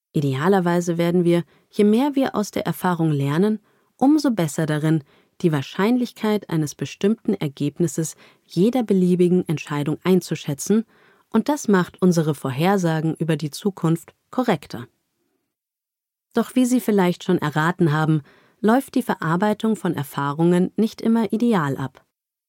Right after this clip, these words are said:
Das Lernen würde vielleicht auf bessere Weise stattfinden, wenn das Leben mehr wie Schach wäre und nicht so sehr wie Poker.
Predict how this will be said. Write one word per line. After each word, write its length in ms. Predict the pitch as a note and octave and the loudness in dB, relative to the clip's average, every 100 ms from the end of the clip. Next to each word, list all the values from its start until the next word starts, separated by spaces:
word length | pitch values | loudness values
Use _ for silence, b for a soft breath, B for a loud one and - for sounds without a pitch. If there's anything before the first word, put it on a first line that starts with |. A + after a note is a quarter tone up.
| _ _ _ _ _ _ - | _ _ _ _ _ _ -4
Das 200 | F#3 E3+ | -2 2
Lernen 460 | E3+ G#3+ G3 F#3 b b b | 4 4 4 4 b b b
würde 220 | A3+ B3+ | 0 2
vielleicht 420 | B3+ B3 A#3 A3+ - | 2 0 0 -2 -8
auf 120 | - | -4
bessere 420 | A3 - A3 F#3 | -4 -2 0 2
Weise 300 | D#3+ D#3 C#3+ | 2 0 -2
stattfinden, 720 | - D#3+ - - F3 E3+ G3 b b b | -4 -6 -2 0 2 2 0 b b b
wenn 120 | F3 F3 | 2 4
das 220 | D3 - | 2 -2
Leben 440 | D3 F#3 A#3 A#3 | 2 2 4 2
mehr 200 | F3+ F3 | 4 2
wie 80 | G3 | 0
Schach 400 | - F3 F3 - | -2 -6 -6 -6
wäre 380 | C#3 C3+ C#3 C3 _ _ | -4 -4 -4 -6 _ _
und 140 | G3+ A#3 | 2 4
nicht 220 | C#4+ - | 2 -2
so 80 | A3+ | 0
sehr 220 | G3 F#3 | 2 2
wie 100 | G3+ | 0
Poker. 500 | - G#3+ E3 C3 | 0 0 2 -4